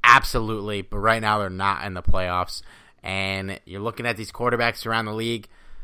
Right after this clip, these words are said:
Lam-, the case for Lamar Jackson, the case for Deshaun Watson, but I think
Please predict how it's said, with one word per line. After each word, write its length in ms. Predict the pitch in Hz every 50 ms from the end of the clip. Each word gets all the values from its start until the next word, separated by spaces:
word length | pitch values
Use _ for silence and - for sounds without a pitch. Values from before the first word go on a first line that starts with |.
| - - - - - - - - -
Lam-, 260 | - 123 120 123 -
the 120 | 123 127 120
case 260 | - 147 156 151 -
for 100 | - 156
Lamar 260 | 147 143 143 143 139
Jackson, 600 | 123 143 139 139 143 - - - 135 131 135 127 -
the 100 | 110 101
case 240 | 95 123 120 113 -
for 80 | -
Deshaun 320 | 110 104 - 127 113 117 110
Watson, 500 | 107 110 110 110 - - 117 107 107 95
but 180 | - 101 98 92
I 180 | 95 95 104 107
think 280 | - 107 101 90 -